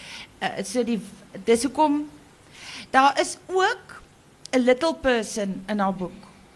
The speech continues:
Maar sy is nie, eh, ehm, polities korrek en noem dit 'n little person nie, sy praat van 'n dwerg. Nou,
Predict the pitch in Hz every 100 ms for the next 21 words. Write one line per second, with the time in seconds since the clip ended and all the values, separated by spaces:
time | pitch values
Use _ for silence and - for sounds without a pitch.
0 | - - - 240 262 294 311 277 339 392
1 | 370 - 226 220 208 196 - 202 202 208
2 | 196 190 - _ 269 247 240 269 - 262
3 | 233 233 226 226 233 226 226 220 214 247
4 | 247 233 233 269 285 269 262 240 240 226
5 | 185 175 135 127 - - - - - -
6 | - - 226 190 226